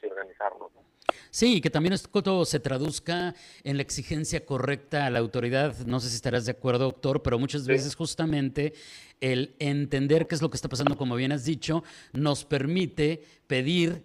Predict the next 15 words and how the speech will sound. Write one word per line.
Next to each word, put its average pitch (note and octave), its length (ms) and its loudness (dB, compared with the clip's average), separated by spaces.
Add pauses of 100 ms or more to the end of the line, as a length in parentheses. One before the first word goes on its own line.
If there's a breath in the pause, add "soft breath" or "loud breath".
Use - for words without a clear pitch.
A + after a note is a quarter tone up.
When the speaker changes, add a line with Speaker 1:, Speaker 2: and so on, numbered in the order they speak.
(100)
Speaker 2:
lo B2+ 320 0
que C3 120 0
realmente D3 640 0
se C3+ 140 -6
necesita B2+ 720 -6
a A#2+ 140 -2
quienes A#2+ 280 -6
en B2+ 60 -4
este C#3 160 -4
momento C#3 300 -2
administran C3 460 -4
nuestra G2+ 280 -6
ciudad, G#2+ 280 -6
nuestro B2 300 -6
estado, B2 460 -2